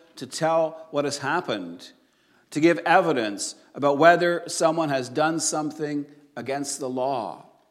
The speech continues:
The Lord requires his people to speak truthfully in such situations, to tell the truth, the whole truth, and nothing but the truth. There's a reason for this.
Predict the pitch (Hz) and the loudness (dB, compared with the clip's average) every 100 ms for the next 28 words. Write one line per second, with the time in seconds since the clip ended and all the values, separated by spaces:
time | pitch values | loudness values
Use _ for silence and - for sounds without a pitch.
0 | _ _ _ _ _ _ _ _ _ _ | _ _ _ _ _ _ _ _ _ _
1 | _ _ 135 165 180 165 160 165 170 156 | _ _ 4 6 6 4 4 4 4 0
2 | - 165 156 135 160 151 - 196 196 139 | 0 0 0 -2 -2 -2 2 2 2 -4
3 | 123 123 151 - 147 131 135 156 156 117 | -4 -2 -4 -4 -6 -4 -2 -2 -2 -8
4 | 101 - - - _ _ _ _ _ _ | -10 -12 -14 -16 _ _ _ _ _ _
5 | - - 143 135 139 170 175 139 139 156 | -10 -6 -4 -4 -4 -4 -4 -4 -2 0
6 | 180 180 139 110 104 - - - 131 147 | 0 -2 -6 -6 -6 -10 -20 -8 -2 0
7 | 170 160 147 135 156 143 - - - 104 | 0 0 -2 0 4 2 2 -8 -12 -12
8 | - 139 139 104 - - - _ _ _ | 0 2 2 0 -6 -16 -20 _ _ _
9 | _ _ _ _ _ _ _ _ _ _ | _ _ _ _ _ _ _ _ _ _
10 | - 175 185 214 190 170 123 110 104 101 | -6 0 2 2 0 -2 -2 -4 -6 -8
11 | - - | -10 -12